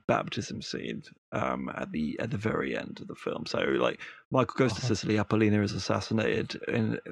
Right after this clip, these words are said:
Speaker 1: in an attempt on both of their lives. Um, and Michael returns to, um, to New York. He reconnects with Kay and persuades her to, to marry him.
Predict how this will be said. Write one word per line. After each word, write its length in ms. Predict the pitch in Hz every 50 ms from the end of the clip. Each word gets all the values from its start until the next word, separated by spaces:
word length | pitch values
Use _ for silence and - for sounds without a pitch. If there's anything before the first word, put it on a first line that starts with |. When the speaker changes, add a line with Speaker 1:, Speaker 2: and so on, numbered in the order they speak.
| - - -
Speaker 1:
in 140 | 113 113
an 80 | 110 113
attempt 280 | 113 - 117 107 - -
on 80 | 107
both 260 | - - 123 - -
of 60 | - -
their 140 | - 123
lives. 500 | - 117 - - - - - - - - - - - - - - - - _ _ _ _ -
Um, 240 | 107 104 101 - -
and 120 | - 113
Michael 300 | 110 107 110 - - -
returns 840 | - 107 - - 113 101 117 - 67 65 67 67 - - - - - - - - - - - - _ _ _ _ _ _ _ -
to, 680 | - - 113 107 104 104 101 101 104 101 101 104 107 - - _ _ - -
um, 720 | 104 101 98 87 - 80 80 80 - - - - 165 165 _ _ _ _ _ _ _ _ _ _ _ _ _ _ _ - - - - -
to 220 | - - 110 110 104
New 160 | 107 110 117
York. 400 | 127 139 143 143 139 135 - -
He 420 | - - 107 110 110 107 107 104 - _ -
reconnects 500 | 196 139 117 98 - 117 107 104 - - -
with 100 | - -
Kay 480 | - - 113 110 110 104 104 104 71
and 160 | - - 139 -
persuades 560 | 110 - - - - - 64 65 - - -
her 280 | - 110 - - 147 - _ - - - - _ _ _ -
to, 440 | - 110 110 117 113 101 - - - - - - -
to 120 | - - -
marry 300 | - - 98 107 - -
him. 240 | - - - 104